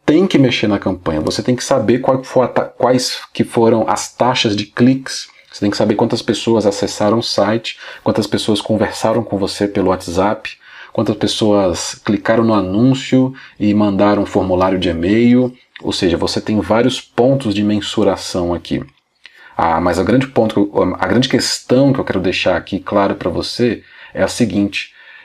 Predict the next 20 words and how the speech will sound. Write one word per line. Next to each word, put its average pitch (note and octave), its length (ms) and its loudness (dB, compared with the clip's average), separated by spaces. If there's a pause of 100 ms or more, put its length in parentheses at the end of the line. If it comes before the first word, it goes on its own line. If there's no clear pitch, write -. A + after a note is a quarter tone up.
é F2+ 120 -4
que - 280 -4 (140)
tudo, D3 560 2
como B2 220 4
a C3+ 40 4
internet G#2+ 480 0
é G#2 40 2
um G#2 100 4
ambiente F#2+ 420 0
dinâmico F#2+ 800 0 (1120)
e A2+ 100 4
rápido, G#2 840 0 (420)
as F2 100 -2
suas C#3 200 0
campanhas B2+ 540 0
também B2+ 340 0
têm D#3 180 0
que C#3 80 -4
ser G2+ 300 -2
dinâmicas A#2 1040 2